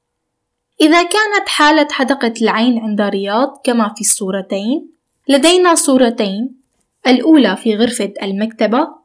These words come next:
تبين توسع الحدقة في الظلمة، والثانية في غرفة الجلوس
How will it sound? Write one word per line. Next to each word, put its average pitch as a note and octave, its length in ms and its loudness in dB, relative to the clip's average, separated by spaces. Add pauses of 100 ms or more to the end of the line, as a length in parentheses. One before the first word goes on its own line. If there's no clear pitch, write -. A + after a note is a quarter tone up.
(120)
تبين A3+ 600 2
توسع F#3+ 580 -2
الحدقة G3+ 680 -6
في G#3+ 60 -4
الظلمة، A#3 580 0 (480)
والثانية D#4+ 800 0 (160)
في C4 160 4
غرفة D4 420 2 (120)
الجلوس C4+ 800 2